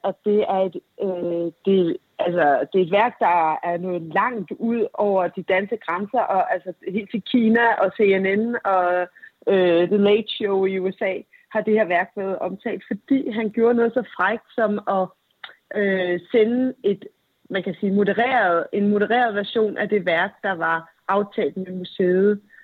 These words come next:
Øh, museet har en stor udstilling, der hedder Work It Out, der handler om,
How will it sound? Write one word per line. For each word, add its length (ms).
Øh, 380
museet 540
har 180
en 200
stor 200
udstilling, 500
der 60
hedder 280
Work 340
It 100
Out, 300
der 100
handler 340
om, 360